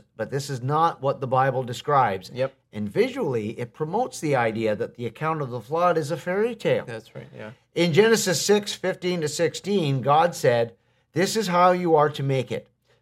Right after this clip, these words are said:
Speaker 1: The length of the ark, three hundred cubits, its breadth, fifty cubits, and its height, thirty cubits. Make a roof for the ark and finish it to a cubit above and set the door of the ark in its side.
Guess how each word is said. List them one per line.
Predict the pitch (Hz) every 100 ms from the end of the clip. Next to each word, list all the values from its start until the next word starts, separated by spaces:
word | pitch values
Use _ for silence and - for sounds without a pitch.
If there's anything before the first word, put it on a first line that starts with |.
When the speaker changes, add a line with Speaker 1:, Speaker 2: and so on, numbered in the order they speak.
| _
Speaker 1:
The | 107
length | 131 202 208
of | 196
the | 208
ark, | 160 147 147 -
three | - 180 196
hundred | 170 170 165 143
cubits, | 151 120 101 - - _ 120
its | 117
breadth, | - 156 180 196 - _ _ _ -
fifty | 185 - 151
cubits, | - 127 101 - - -
and | - 139
its | 151 -
height, | 165 170 170 _ _
thirty | 175 170 160
cubits. | 139 101 - - - _ _ _ _ _
Make | 143 151
a | 151
roof | 196 220
for | - 190
the | 135 117
ark | 113 139 -
and | 139 123
finish | 214 233 -
it | 208
to | 185 135
a | 117
cubit | 208 214 226
above | 170 135 127 131 -
and | 120
set | - 151 123
the |
door | 104 170 208
of | 196
the | 151 131
ark | 135 127
in | 131
its | 123 -
side. | 165 143 107 82